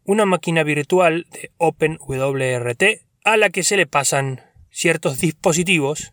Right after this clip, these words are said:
para que esa máquina trabaje como un router real. Por ejemplo, esas tarjetas inalámbricas o, por ejemplo, algunos adaptadores Ethernet de dos, cuatro u ocho puertos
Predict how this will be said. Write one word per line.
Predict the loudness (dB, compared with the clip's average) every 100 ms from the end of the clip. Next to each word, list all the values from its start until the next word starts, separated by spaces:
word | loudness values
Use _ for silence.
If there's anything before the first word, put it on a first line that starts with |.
| _ -4
para | 0 0
que | 2
esa | 0 0 -2
máquina | -2 0 -2
trabaje | 0 0 0 -2 -8 -8 -8
como | -6 -4
un | -4 -4
router | -6 -4 -4 -6 _
real. | -4 -2 -2 -6 -16 _ -12
Por | -10
ejemplo, | -2 -2 0 2 2 0 _
esas | -4 -2 -4 -10 -14 _
tarjetas | -6 -4 -4 -2
inalámbricas | 0 0 0 0 -2 0
o, | -2
por | 0 -2
ejemplo, | 0 -2 0 -2 -2 -2
algunos | -4 -2 -6 -2
adaptadores | 0 0 0 0 2 -2 -4 -2
Ethernet | 0 -2 -2 -4 -4 -16 _
de | -6 2
dos, | 2 2 -4 -12 _
cuatro | 0 0 0 -8 -8 _ -12
u | -4 -4
ocho | 0 -2
puertos | 0 -2 0 -2 -4